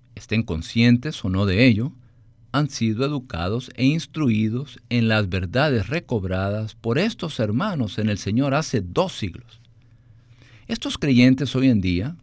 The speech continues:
con su comprensión de la tipología y de la profecía, son herederos de las enseñanzas acerca de la verdad procedente de la Asamblea de los Hermanos.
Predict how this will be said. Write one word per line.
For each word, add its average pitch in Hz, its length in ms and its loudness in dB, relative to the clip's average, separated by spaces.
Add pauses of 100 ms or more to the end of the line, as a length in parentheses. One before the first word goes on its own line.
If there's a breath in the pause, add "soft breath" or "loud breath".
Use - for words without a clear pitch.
(440)
con 98 160 -4
su - 160 -8
comprensión 101 800 2
de 107 100 4
la 92 100 2
tipología 87 800 -2
y 85 140 -8
de 82 120 -6
la 95 180 0
profecía, 139 580 -2 (600 soft breath)
son 120 280 -2
herederos 151 760 -2
de 107 140 -4
las 110 180 0
enseñanzas 127 1120 0
acerca 147 720 -4
de 113 100 2
la 101 140 0
verdad 117 440 -4 (120)
procedente 113 840 0
de 110 120 0
la 104 80 4
Asamblea 135 540 0
de 123 100 4
los 98 180 -4
Hermanos. - 460 -10